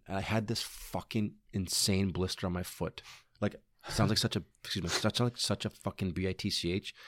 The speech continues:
Like, it was, like, so bad that, like, my, half my foot was cut from, like, my skate. I was wearing Easton skates. It hurt to put my skate in, so I couldn't, like,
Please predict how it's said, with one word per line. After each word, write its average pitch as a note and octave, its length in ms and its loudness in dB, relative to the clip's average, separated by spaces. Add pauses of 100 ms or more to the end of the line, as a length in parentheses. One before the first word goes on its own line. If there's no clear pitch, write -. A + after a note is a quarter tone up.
(320)
Like, G2+ 140 4
it - 40 2
was, G2+ 180 4
like, G2+ 240 2 (380)
so A2+ 360 8
bad G2+ 360 4
that, G2+ 140 4
like, G#2 180 0
my, F#2+ 280 4 (240)
half G#2 340 4
my B2+ 100 6
foot G#2 300 0
was G#2 180 2
cut - 320 0
from, F#2+ 240 0
like, F2 180 0
my F2 100 -2
skate. F2+ 440 -2
I F2 60 2
was F2 160 0
wearing G#2 160 2
Easton G2 240 -4
skates. B2 280 2 (280)
It G2+ 140 2
hurt A#2+ 180 4
to B2 80 2
put - 180 6
my G#2 140 2
skate - 320 0
in, F#2+ 80 0
so - 120 0
I F#2+ 40 4
couldn't, - 320 -4
like, G#2 140 0